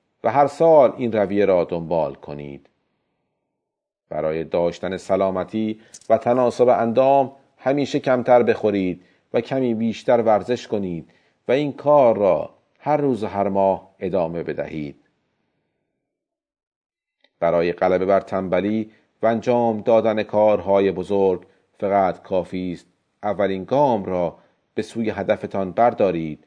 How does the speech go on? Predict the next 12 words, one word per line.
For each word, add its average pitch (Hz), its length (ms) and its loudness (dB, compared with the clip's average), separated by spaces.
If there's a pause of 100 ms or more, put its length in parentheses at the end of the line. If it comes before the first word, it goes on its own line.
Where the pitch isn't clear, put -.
(220)
و 104 80 -2
بعد 110 360 2
گام 92 280 -4
بعدی 80 420 -6
را. 65 300 -12 (1120)
هر 135 220 2
بار 127 500 4 (220)
یک 113 260 -6
بشکه 92 480 -2 (360)
به 117 100 0
جلو 107 320 2
بروید. 69 640 -8